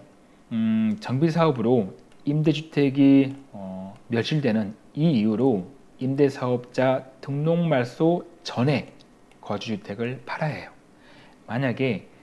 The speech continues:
임대사업자가 말소되고 나서 거주주택을 판다면 양도세 비과세가 안 됩니다. 이거 반드시 주의하셔야 돼요. 물론 이제 이거는, 음, 현재 법 기준입니다.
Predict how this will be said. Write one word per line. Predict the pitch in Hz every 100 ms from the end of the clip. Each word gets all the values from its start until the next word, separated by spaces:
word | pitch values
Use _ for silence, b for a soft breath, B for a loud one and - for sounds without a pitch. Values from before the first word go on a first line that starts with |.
| b -
임대사업자가 | 127 147 143 139 135 131 127 127
말소되고 | 107 104 110 156 147 139
나서 | 127 110 127 127 123 - _ - - - -
거주주택을 | - 123 127 123 120 117
판다면 | - 147 110 104 104 92 - - -
양도세 | 104 101 101
비과세가 | 101 - 104 95 98 95 104 123 - - -
안 | 95
됩니다. | 90 101 92 85 92 139 156 - - - - -
이거 | 107
반드시 | 104 - 110 113 123
주의하셔야 | 123 107 104 123 98
돼요. | 87 87 147 - - _ _ - - _ - - - -
물론 | 127 156
이제 | 156 151
이거는, | 107 123 113 92 113 90 - - B B B B B B B
음, | - 202 - -
현재 | - 180 175 175 170
법 | 143 139 - -
기준입니다. | - 117 107 92 82 -